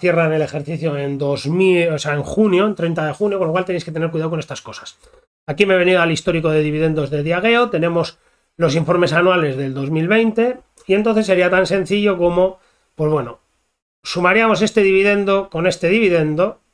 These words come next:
que serían los dos que se pagan en el informe de dos mil veinte que va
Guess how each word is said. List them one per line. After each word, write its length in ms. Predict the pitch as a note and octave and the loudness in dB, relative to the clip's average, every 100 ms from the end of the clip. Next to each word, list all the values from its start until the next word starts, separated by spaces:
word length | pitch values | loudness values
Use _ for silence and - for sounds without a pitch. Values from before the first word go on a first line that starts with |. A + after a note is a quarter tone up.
| _ | _
que 140 | F3+ | -2
serían 400 | D3+ F3 A3 G#3 | 2 4 4 4
los 140 | F#3+ F#3 | 2 2
dos 220 | A3 - | 2 0
que 100 | D#3+ | -2
se 140 | D3+ | -2
pagan 460 | D#3 G#3 F#3+ C#3+ C#3 | 0 2 2 0 -4
en 160 | F#3+ A3 | 0 2
el 120 | B3+ | 4
informe 540 | A#3 G3 - A3 F#3+ D3 | 2 0 -2 0 0 0
de 60 | |
dos 160 | C#3+ C#3+ | -2 -2
mil 160 | G3 | -2
veinte 260 | G3+ F#3+ D3 | 0 -2 -2
que 120 | D#3 | 0
va 280 | F3+ C3+ | 0 0